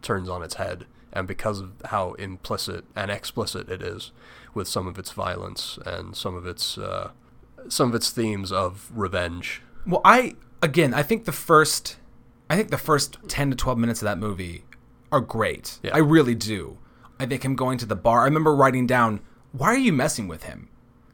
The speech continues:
Speaker 2: Just let him, let's let him have his
Speaker 1: Oh,
Speaker 2: drink."
Speaker 1: no, and, well, here's, uh, get into some of the dialogue in this
Speaker 2: Yeah.
Speaker 1: film. The dialogue is incredible.
Speaker 2: It's pretty
Speaker 1: And,
Speaker 2: good.
Speaker 1: uh, throughout the whole film. I mean, when he gets there and he says, uh, you know, he asks for, um,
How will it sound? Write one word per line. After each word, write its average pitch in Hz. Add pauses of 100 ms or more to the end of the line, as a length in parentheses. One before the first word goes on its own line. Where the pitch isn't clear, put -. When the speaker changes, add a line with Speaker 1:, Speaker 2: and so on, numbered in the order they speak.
Speaker 2:
Just -
let 269
him, 262
let's 214
let 254
him 254
have 240
his 233
Speaker 1:
Oh, 180
Speaker 2:
drink." 269
Speaker 1:
no, -
and, 151
well, 151
here's, 135
uh, 127
get 143
into 113
some 120
of 107
the 92
dialogue 107
in 92
this 92
Speaker 2:
Yeah. -
Speaker 1:
film. 90
The 101
dialogue 131
is 95
incredible. 98 (240)
Speaker 2:
It's -
pretty 370
Speaker 1:
And, 143
Speaker 2:
good. -
Speaker 1:
uh, 101
throughout 147
the 117
whole 120
film. - (360)
I -
mean, 123
when 120
he 123
gets 120
there 110
and 101
he 107
says, 98
uh, 95 (280)
you 135
know, 113
he 107
asks 98
for, 92
um, 90